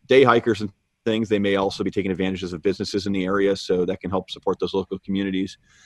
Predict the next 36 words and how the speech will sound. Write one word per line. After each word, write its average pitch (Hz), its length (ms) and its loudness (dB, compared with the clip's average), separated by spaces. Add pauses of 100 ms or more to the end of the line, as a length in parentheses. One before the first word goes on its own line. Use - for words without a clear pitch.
(280)
Uh, 123 140 6
but 127 100 4
we're 127 120 8
also 135 260 6
seeing, 117 540 2
uh, 104 300 2 (300)
here 117 160 2
in 110 60 2
my 120 180 4
area, 98 260 4
the 98 100 0
Great 104 380 -2 (160)
Eastern 120 280 -2
Trail, 85 300 -2
which 85 180 -4
is - 260 -6 (140)
kind 95 100 -2
of 87 60 -6
an 92 80 -2
alternative 104 720 0
to - 80 -8
the 98 100 2
Appalachian 95 380 -2
Trail, 95 420 -2
uh, 87 140 -2
that's 90 200 -8
just, - 400 -6
uh, 85 200 -6
a 95 40 -6
bit 98 200 0
to 95 80 -6
the 90 40 -2
west, 104 320 0
is - 120 -8
now 95 160 0
forming. 104 540 -2